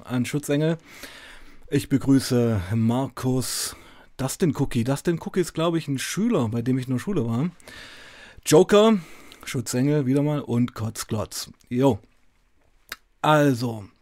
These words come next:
genau, was wollen wir heute machen? Wir wollen heute wieder mit einem Gast reden, mit einem Gast über Drogen reden. Eigentlich war ja ein,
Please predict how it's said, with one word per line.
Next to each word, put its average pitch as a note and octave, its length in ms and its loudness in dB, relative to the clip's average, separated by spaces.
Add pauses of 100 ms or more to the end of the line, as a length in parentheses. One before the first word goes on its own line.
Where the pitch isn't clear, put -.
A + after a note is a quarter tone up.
genau, B2 360 2
was C#3+ 200 0
wollen D#3+ 140 4
wir D3+ 80 4
heute C#3+ 120 2
machen? D#3+ 440 0 (720)
Wir B2+ 400 4
wollen B2+ 320 4
heute A#2+ 400 0
wieder A2+ 600 0
mit A2 600 -4 (140)
einem A2 300 -4
Gast D#3 320 -2
reden, D#3 460 0
mit A#2+ 140 -4
einem A#2 260 -2
Gast - 480 -6 (560)
über A#2+ 240 0
Drogen D#3 380 0
reden. D3+ 320 2
Eigentlich F3 600 2
war D3+ 240 4
ja D3 280 2
ein, C3 580 2